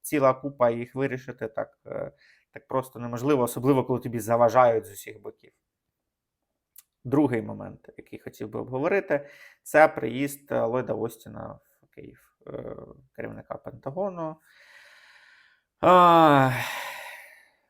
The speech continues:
тут у мене оптимізму значно менше. Загалом, о, у мене взагалі є дві думки з цього приводу. Не знаю, яка, м, правдива точно,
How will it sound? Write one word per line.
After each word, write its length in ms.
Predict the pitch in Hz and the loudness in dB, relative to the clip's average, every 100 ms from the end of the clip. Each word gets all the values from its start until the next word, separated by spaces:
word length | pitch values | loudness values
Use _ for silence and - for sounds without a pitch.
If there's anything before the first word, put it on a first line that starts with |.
| _ _ _ | _ _ _
тут 240 | - 262 - | 2 2 2
у 60 | |
мене 320 | 160 190 170 143 | 2 2 4 2
оптимізму 600 | 139 127 135 147 120 107 | 0 -6 -6 -6 -8 -12
значно 440 | 113 117 - - | -10 -10 -12 -18
менше. 480 | 110 107 - - _ _ _ _ _ _ _ | -18 -18 -20 -20 _ _ _ _ _ _ _
Загалом, 840 | 117 120 127 135 170 190 170 160 - | -6 -2 2 2 4 0 -2 -14 -8
о, 100 | 139 | -4
у 260 | 127 123 | -2 -2
мене 260 | 123 139 131 | 0 0 -2
взагалі 460 | 113 117 120 117 113 | -6 -8 -8 -8 -8
є 180 | 113 - _ _ | -10 -12 _ _
дві 300 | 120 117 123 | -16 -10 -10
думки 320 | 110 107 127 | -10 -16 -20
з 80 | - | -20
цього 180 | 117 117 | -18 -10
приводу. 380 | - 156 120 | -6 -4 -6
Не 180 | 113 127 | -8 -8
знаю, 360 | 123 131 117 107 | -4 -4 -4 -6
яка, 460 | 107 _ - - _ _ _ _ - | -12 _ -14 -14 _ _ _ _ -20
м, 160 | - - _ _ _ - | -20 -20 _ _ _ -2
правдива 480 | 120 110 120 113 | 0 0 -4 -4
точно, 640 | 113 185 196 - 131 123 | -4 -4 -4 -8 -12 -12